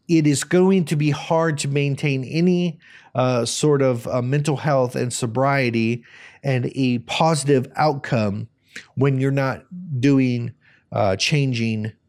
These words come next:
the, the values, the relationships, and the activities that you're participating in. So you have to begin to pers-, uh, pursue positive relationships. It's hard to attack somebody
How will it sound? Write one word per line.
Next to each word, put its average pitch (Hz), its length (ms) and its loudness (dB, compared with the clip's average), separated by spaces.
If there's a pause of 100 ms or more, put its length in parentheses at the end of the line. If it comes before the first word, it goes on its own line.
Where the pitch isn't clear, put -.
(120)
the, 110 600 0
the 113 140 -4
values, 110 560 0
the 113 100 -2
relationships, 110 800 -4
and 107 160 -6
the - 80 -10
activities 101 600 -2
that 85 120 -4
you're 90 140 -8
participating 90 800 -8
in. - 200 -14 (1080)
So - 120 -2
you 127 140 4
have 131 220 0
to 135 60 -2
begin 120 340 -2
to 113 280 -2
pers-, - 480 -4
uh, 107 220 2
pursue 120 380 -2
positive 110 460 -4
relationships. 98 680 -6 (380)
It's 208 220 0
hard 175 500 2 (2250)
to 160 160 4
attack 151 460 -2
somebody 123 600 -2